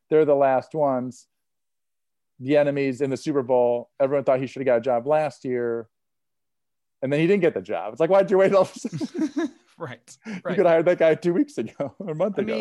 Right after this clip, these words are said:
Speaker 2: mean,
Speaker 1: something.
Speaker 2: if you're gonna have a coaching hire blow up, it might as well be the guy who's working with the best team for years and the best, or one of the best coaches
Speaker 1: So
Speaker 2: in
Speaker 1: I'm
Speaker 2: Andy
Speaker 1: gonna
Speaker 2: Reid.
Speaker 1: hire the passing game coordinator for a team at the worst thing they do is passing the football.
Speaker 2: <laughs>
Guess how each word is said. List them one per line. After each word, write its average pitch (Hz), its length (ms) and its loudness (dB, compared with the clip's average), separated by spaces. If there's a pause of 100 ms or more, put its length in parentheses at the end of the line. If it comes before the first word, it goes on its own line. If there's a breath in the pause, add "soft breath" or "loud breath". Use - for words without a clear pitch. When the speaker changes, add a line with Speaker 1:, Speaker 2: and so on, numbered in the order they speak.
Speaker 2:
mean, 202 100 -6
Speaker 1:
something. - 240 -8
Speaker 2:
if - 80 -12
you're 214 80 -2
gonna 247 300 -2
have 214 160 -4
a 185 40 -4
coaching 185 320 -6
hire 160 300 -2
blow 143 260 -4
up, 120 160 -6
it 143 60 -10
might 220 280 -4
as 202 140 -6
well 190 240 -2
be 170 200 -8
the 147 160 -6
guy 156 380 0
who's 131 340 -6
working 151 400 -4
with 139 200 -6
the 135 100 -6
best 139 440 -8
team 117 480 -8 (440 soft breath)
for 165 200 -4
years 147 600 -4
and 139 180 -8
the 139 80 -6
best, 151 420 -4
or 143 120 -8
one 147 160 -4
of 165 80 -2
the 147 40 -6
best 143 240 -4
coaches 160 420 0
Speaker 1:
So 139 40 -8
Speaker 2:
in 147 80 0
Speaker 1:
I'm 160 120 2
Speaker 2:
Andy 180 100 -2
Speaker 1:
gonna 196 220 2
Speaker 2:
Reid. 156 80 0
Speaker 1:
hire 127 260 2
the 117 80 -2
passing 135 560 -4
game 117 240 -6
coordinator 92 480 -8
for 95 160 -10
a 90 100 -8
team 113 240 -12
at 104 120 -10
the 95 80 -6
worst 110 340 -8
thing 110 120 -10
they 98 120 -8
do 87 180 -10
is 82 120 -12
passing 78 420 -14
the - 80 -18
football. 294 800 -8
Speaker 2:
<laughs> - 1600 -20